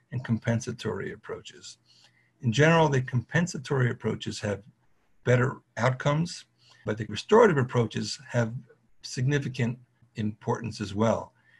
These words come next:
There's really good data on cognitive rehabilitation in persons with M S. There's now more than eighty published papers, with the vast majority showing significant improvement,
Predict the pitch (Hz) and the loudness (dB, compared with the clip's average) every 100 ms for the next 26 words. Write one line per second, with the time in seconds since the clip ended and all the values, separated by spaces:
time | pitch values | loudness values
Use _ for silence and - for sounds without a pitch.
0 | - _ _ _ 175 208 131 117 160 214 | -20 _ _ _ 6 6 6 2 4 4
1 | 190 147 110 151 127 - 127 110 - - | 4 2 2 0 0 2 4 2 -2 -16
2 | _ _ 120 - - 127 120 113 107 107 | _ _ -12 -10 -4 0 2 0 0 -2
3 | 104 104 - 107 - - _ _ 110 - | -4 -8 -8 -8 -8 -14 _ _ -16 -12
4 | 110 104 101 101 101 95 95 95 - - | -10 -10 -12 -10 -8 -8 -10 -12 -14 -8
5 | 110 147 175 160 131 127 113 - - 143 | -4 2 2 4 4 4 2 -2 -2 2
6 | 160 160 156 - _ - 135 120 113 _ | 4 2 0 -4 _ -4 -2 0 -4 _
7 | 110 104 95 - - - 90 110 131 151 | -6 -4 -10 -12 -14 -12 -2 4 6 6
8 | - 131 110 107 117 117 107 - - _ | 0 -2 0 2 4 4 2 -4 -14 _
9 | _ - _ _ - 127 110 107 123 117 | _ -20 _ _ -6 -2 -2 -2 -2 2
10 | 139 139 127 117 104 - 120 110 98 - | 2 0 0 0 0 -4 -4 -4 -6 -12
11 | - | -20